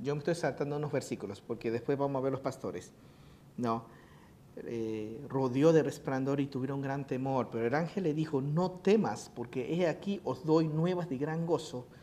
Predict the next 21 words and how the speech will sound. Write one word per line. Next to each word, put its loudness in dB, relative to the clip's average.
que -2
será 2
para 0
todo 4
el, 2
todo 8
el 8
pueblo, 4
que 6
os 2
ha 6
nacido 2
en 2
la 0
ciudad 4
de 4
David 2
un 4
Salvador 2
que 0
es -4